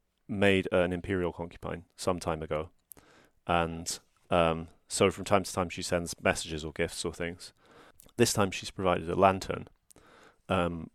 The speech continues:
with a riddle attached to it. And she asks the members of the household each to try to solve the riddle and provide an answer, uh, and also to provide their own riddles,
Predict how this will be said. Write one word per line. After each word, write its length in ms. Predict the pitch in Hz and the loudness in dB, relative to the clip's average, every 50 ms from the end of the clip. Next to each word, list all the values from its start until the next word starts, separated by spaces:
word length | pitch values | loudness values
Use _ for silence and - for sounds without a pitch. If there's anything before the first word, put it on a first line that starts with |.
| _ - | _ -6
with 280 | - 92 98 87 - _ - | -2 0 0 0 0 _ -4
a 120 | - 92 87 | -2 -2 0
riddle 400 | 85 90 107 104 90 78 73 - | 4 6 6 6 6 2 -2 -4
attached 380 | 82 82 - 85 - - - - | -6 -4 -4 -4 -4 -4 -6 -8
to 80 | - - | -8 -8
it. 100 | - - _ _ _ _ _ _ _ _ _ - - _ - - - - - _ - | -8 -8 _ _ _ _ _ _ _ _ _ -20 -20 _ -20 -20 -20 -20 -18 _ -4
And 120 | 101 95 - | -2 0 6
she 120 | 110 107 | 8 10
asks 380 | 110 110 107 - - - - - | 10 10 10 6 2 -4 -4 -2
the 120 | - 104 | 0 2
members 360 | 101 104 98 92 98 92 90 | 2 2 2 0 -2 -2 -4
of 80 | 95 87 | -4 -4
the 80 | 95 | -2
household 500 | 95 92 90 87 - - 87 82 85 - - - | 0 2 2 2 2 0 0 0 0 -2 -4 -4
each 260 | 107 104 - - - | -4 -4 -4 -6 -6
to 80 | - 98 | -8 -2
try 200 | - - 95 90 | 2 4 4 4
to 100 | - - | 2 2
solve 260 | - - 98 95 87 | 4 4 4 4 4
the 80 | 85 92 | 0 -4
riddle 320 | 80 82 - 107 117 123 _ _ _ _ _ - - - - - _ _ - | -4 -4 -4 -6 -6 -8 _ _ _ _ _ -20 -20 -20 -20 -20 _ _ 0
and 180 | 90 90 87 - | 0 0 0 -2
provide 300 | 98 90 98 92 90 85 | -2 2 4 4 6 4
an 100 | 85 82 | 4 0
answer, 440 | 82 82 - - - - - - - _ _ _ - _ _ _ - | 0 0 -2 -2 -4 -6 -6 -8 -10 _ _ _ -20 _ _ _ 2
uh, 240 | 92 90 87 85 80 - _ - | 4 6 8 6 6 4 _ 4
and 140 | 101 104 107 | 6 6 8
also 240 | 107 107 - - 95 | 6 6 6 2 -2
to 120 | - - | -4 -6
provide 340 | - 92 85 90 90 87 - | -2 2 4 4 4 4 4
their 160 | 90 85 85 | 2 2 2
own 140 | 82 78 76 | 2 0 -2
riddles, 440 | 73 82 - - - - - - | -6 -8 -8 -10 -10 -10 -12 -14